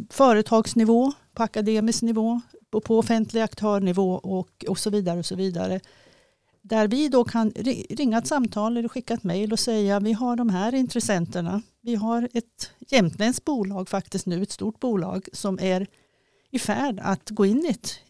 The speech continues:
E U Horisont tjugotjugo, det blir tjugotrettio då, eh, projekt." Och där är vi alla, både Peak och projektcentret, involverade i att försöka assistera dem härifrån.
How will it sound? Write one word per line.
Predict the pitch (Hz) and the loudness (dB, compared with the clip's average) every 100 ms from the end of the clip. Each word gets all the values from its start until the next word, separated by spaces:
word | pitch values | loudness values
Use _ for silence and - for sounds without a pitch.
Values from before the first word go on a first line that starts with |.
| - | -4
E | 226 | -2
U | 160 170 - _ _ | 0 -2 -6 _ _
Horisont | 220 190 202 170 | 0 2 2 -2
tjugotjugo, | - 185 175 - 185 170 180 | -2 -2 -2 -2 -2 -2 -6
det | |
blir | 175 175 | -2 -2
tjugotrettio | 180 165 180 180 - 202 | -2 -4 -4 -4 -2 -4
då, | 175 170 - _ | -2 -6 -8 _
eh, | 175 160 175 180 - - - | -4 -2 -2 -6 -8 -12 -12
projekt." | - 196 - 185 - - - _ _ _ _ - | -6 -6 -6 -10 -14 -18 -20 _ _ _ _ -6
Och | 208 | 0
där | 214 277 | 0 0
är | 269 | -2
vi | 233 233 226 - _ _ | 0 0 -2 -8 _ _
alla, | 240 180 180 254 | 0 0 2 0
både | 240 196 | 0 -2
Peak | 262 - 240 - - - | -2 -2 -2 -4 -14 -10
och | 226 | -6
projektcentret, | 240 - 240 - 175 175 180 185 - | -4 -4 -4 -2 -2 -2 -4 -6 -6
involverade | 202 196 190 160 208 247 190 170 170 | -2 0 0 0 0 0 0 -2 -2
i | 190 | -2
att | 180 - | -2 -4
försöka | - - 196 175 175 | -8 -6 -4 -4 -4
assistera | 185 190 - 170 220 185 | -4 -4 -4 -4 -2 -2
dem | 160 160 | -2 -2
härifrån. | 160 175 - 170 180 | -2 -4 -6 -6 -6